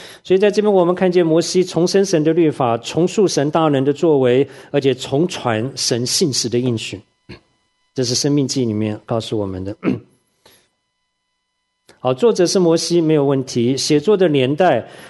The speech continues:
是在四十年漂泊的末期，在进迦南以前。那我曾经跟弟兄姊妹在前面几次信息提了哈，摩西在这里重申律法、复习历史的时候，他自己在地上的年日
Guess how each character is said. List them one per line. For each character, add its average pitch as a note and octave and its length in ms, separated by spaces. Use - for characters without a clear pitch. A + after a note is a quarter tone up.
是 - 180
在 E3 420
四 - 240
十 F3 180
年 D3+ 320
漂 F3+ 360
泊 D3 220
的 D3 100
末 D#3+ 240
期， B2 380
在 C#3+ 160
进 C3+ 280
迦 C#3+ 200
南 A#2 200
以 G#2+ 80
前。 G2+ 380
那 D#3+ 100
我 D#3 100
曾 D#3+ 160
经 F3+ 140
跟 F3 140
弟 E3+ 80
兄 E3 100
姊 D3 160
妹 C#3+ 140
在 D3 120
前 C#3 200
面 C#3+ 120
几 B2 140
次 C3 160
信 C#3 180
息 A#2+ 200
提 A2 260
了 A2 140
哈， A2 200
摩 D3 180
西 G3 240
在 F3+ 140
这 F3 160
里 C3+ 180
重 B2+ 340
申 D#3+ 320
律 D#3 160
法、 G2+ 400
复 - 180
习 B2+ 240
历 C3+ 160
史 - 180
的 A2 120
时 A2+ 180
候， A2 240
他 - 160
自 - 240
己 B2 180
在 C#3 160
地 D3+ 300
上 B2+ 240
的 A#2+ 80
年 A2+ 300
日 B2+ 260